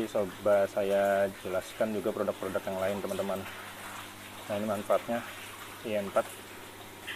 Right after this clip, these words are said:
Nah, sekedar info, teman-teman, untuk I M empat perikanan ini saya beli seharga dua puluh dua ribu. Jadi, setiap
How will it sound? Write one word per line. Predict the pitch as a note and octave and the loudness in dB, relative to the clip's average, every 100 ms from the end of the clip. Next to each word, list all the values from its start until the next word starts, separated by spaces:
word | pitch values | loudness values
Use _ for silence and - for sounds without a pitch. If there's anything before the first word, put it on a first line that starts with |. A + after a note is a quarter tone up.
| - A#2+ | -4 2
Nah, | A2+ | 2
sekedar | - A#2 A2+ | 2 4 4
info, | G#2+ G#2+ B2+ | 4 4 4
teman-teman, | C3 A#2 A#2 B2 C#3 C#3 - | 4 2 6 6 6 0 -6
untuk | A#2+ A2+ G#2+ | -4 -2 2
I | A2 | 4
M | A2 | 4
empat | G#2+ A2 - - - | 4 0 -2 -12 -2
perikanan | A2+ - A2+ G#2+ | 0 4 4 4
ini | G2 F#2+ A#2+ C#3+ D3+ - - - - - - - - - - - | 2 2 2 2 0 -6 -14 -14 -14 -14 -14 -14 -14 -12 -4 2
saya | G#2 | 2
beli | F#2 F#2+ A#2 C3+ C#3 C#3+ - | 2 4 6 6 4 2 2
seharga | G#2+ G2+ A2+ B2 | 4 6 6 6
dua | G#2+ G#2 | 6 4
puluh | G#2+ G2+ | 2 2
dua | G2 | 6
ribu. | G2+ F#2+ A#2 G#2+ E2+ - - - - - - - - - G2 | 6 4 4 4 2 -6 -14 -14 -14 -14 -14 -14 -12 -10 -2
Jadi, | G2 | 0
setiap | B2+ B2+ - G#2+ G#2+ G#2+ G#2 | 2 0 6 10 12 12 10